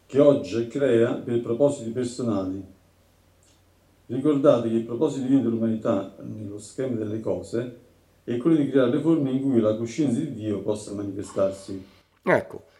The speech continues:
Speaker 2: mm, ci, commentaci, mm, tutto questo pezzo qua che hai letto.
Speaker 1: Vabbè, noi sappiamo che il mago nero è chi lavora per,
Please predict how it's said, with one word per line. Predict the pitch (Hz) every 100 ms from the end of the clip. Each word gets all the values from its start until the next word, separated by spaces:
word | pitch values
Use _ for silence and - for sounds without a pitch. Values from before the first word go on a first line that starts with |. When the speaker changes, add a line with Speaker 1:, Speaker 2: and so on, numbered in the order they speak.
| _ _ -
Speaker 2:
mm, | - 50 101 104
ci, | -
commentaci, | 143 165 208 202 143 - 120 113 110 104 -
mm, | 87 82 110
tutto | - 135 117
questo | 117 107 - - _
pezzo | 113 101 -
qua | 98
che | -
hai | 85
letto. | 85 _ _ _ _ _ _
Speaker 1:
Vabbè, | - 135 113
noi | 135 117
sappiamo | 117 151 143 120
che | 127
il | 117 113 113 113
mago | 113 135 131
nero | 143 117
è | 117 113 113
chi | 117
lavora | 117 135 123
per, | 107 -